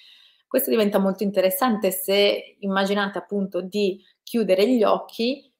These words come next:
e di osservare soltanto attraverso i suoni quello che sta succedendo accanto a voi.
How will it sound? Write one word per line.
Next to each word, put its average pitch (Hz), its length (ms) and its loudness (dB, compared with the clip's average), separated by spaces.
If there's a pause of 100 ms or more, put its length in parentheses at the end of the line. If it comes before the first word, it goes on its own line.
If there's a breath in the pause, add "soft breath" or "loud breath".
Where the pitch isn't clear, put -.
(360)
e 226 140 2
di 214 400 -2
osservare 208 1200 0
soltanto 214 500 0
attraverso 196 540 0
i 185 60 -4
suoni 185 460 -2
quello 180 220 -2
che 185 120 -6
sta 180 260 -4
succedendo 185 540 -4
accanto 180 360 -8
a 180 60 -4
voi. 170 340 -2